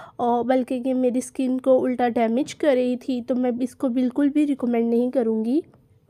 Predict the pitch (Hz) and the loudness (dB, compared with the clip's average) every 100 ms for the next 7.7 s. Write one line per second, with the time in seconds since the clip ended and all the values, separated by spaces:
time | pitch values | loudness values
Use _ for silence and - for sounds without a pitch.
0 | - 294 277 285 - - 330 349 - 269 | -10 -6 -4 -4 -8 -6 -2 -2 -2 -4
1 | 269 269 277 247 262 - 330 311 - 330 | -2 -2 0 -2 -4 -6 -6 -8 -6 -2
2 | 302 294 269 269 285 269 262 - 285 254 | -2 0 -2 -2 -4 -2 -4 -4 -4 -2
3 | 226 233 269 320 - 277 240 233 - 285 | -2 -2 -2 -4 -4 -4 -4 -4 -4 -2
4 | 302 349 - - _ - 294 302 311 - | -2 -4 -10 -20 _ -6 -4 -2 -6 -4
5 | 294 294 294 269 247 269 277 285 285 277 | -4 -2 -4 -4 -6 -6 -4 -4 -4 -4
6 | 247 262 285 311 - 311 311 302 - 294 | -4 -4 -6 -6 -4 -4 -2 -4 -2 -2
7 | 302 294 277 294 - 262 302 | -2 -2 -4 -6 -2 0 0